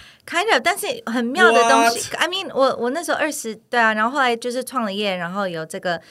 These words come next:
Speaker 1: 家庭，然后就是我记得我那时候生第二，就是怀第二胎的时候，我那时候也有一点低潮，
Speaker 2: 对。
Speaker 1: 但是我就是想说，我低潮的原因是因为，好，我有一点办到我要做的事情啊，
Speaker 2: 嗯哼。
Speaker 1: 然后我接下来，那我接下来的五年是什么？
Speaker 2: 嗯哼。
Speaker 1: 所以我觉得 high maintenance 对我来说，就是因为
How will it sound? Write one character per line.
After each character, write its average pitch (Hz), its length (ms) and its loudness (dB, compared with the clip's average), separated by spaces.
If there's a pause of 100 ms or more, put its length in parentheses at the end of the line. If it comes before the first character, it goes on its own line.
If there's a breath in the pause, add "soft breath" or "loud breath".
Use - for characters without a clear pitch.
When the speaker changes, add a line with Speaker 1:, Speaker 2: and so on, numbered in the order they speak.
(200 loud breath)
Speaker 1:
家 196 200 2
庭， 180 260 -10
然 170 140 -4
后 214 120 0
就 214 120 -8
是 247 240 -4 (380 loud breath)
我 208 100 -8
记 277 160 -6
得 240 140 -2
我 208 80 -4
那 233 140 -4
时 233 100 -8
候 220 100 -4
生 226 480 -4 (220)
第 254 140 -2
二， 226 180 0
就 - 160 -10
是 226 100 -10
怀 190 220 -6
第 220 140 -4
二 208 80 -4
胎 202 160 -6
的 180 100 -6
时 180 80 -14
候， 170 300 -8
我 170 160 -10 (680)
那 302 80 -6
时 311 120 -4
候 277 80 2
也 226 160 2
有 214 100 -2
一 226 60 -4
点 190 220 -6
低 196 220 -10
潮， 196 300 -6
Speaker 2:
对。 - 140 -2
Speaker 1:
但 - 40 0
是 269 140 -2
我 208 100 -2
就 185 140 -8
是 262 140 -6
想 175 260 -8
说， 196 340 -4 (300 soft breath)
我 208 100 -8
低 277 160 -4
潮 285 180 -4
的 214 60 0
原 190 200 -4
因 196 40 -8
是 202 140 -8
因 240 80 -4
为， 240 100 -2
好， 180 200 -4
我 170 120 -6
有 170 300 -8
一 180 60 -8
点 175 340 -8 (140)
办 269 200 -2
到 233 200 0
我 190 80 0
要 185 160 2
做 208 180 -6
的 170 100 -6
事 175 220 -10
情 - 280 -12
啊， - 200 -8
Speaker 2:
嗯 87 100 -2
哼。 87 60 -2
Speaker 1:
然 104 100 0
后 220 120 0
我 190 80 -2
接 220 180 -4
下 226 160 -4
来， 180 80 -4
那 208 100 -4
我 180 60 -4
接 214 240 -4
下 226 100 -6
来 180 80 -4
的 160 120 -8
五 156 80 -10
年 151 240 -12
是 175 160 -12
什 - 200 -10
么？ - 220 -16
Speaker 2:
嗯 82 100 -6
哼。 87 300 -4
Speaker 1:
所 - 100 -4
以 330 40 0
我 285 80 0
觉 220 180 -4
得 233 100 -2
high 262 240 -2
maintenance 240 440 -2
对 214 100 -4
我 190 80 -2
来 160 160 -4
说， 170 240 -8
就 180 140 -12
是 196 160 -10
因 202 180 -6
为 190 240 -4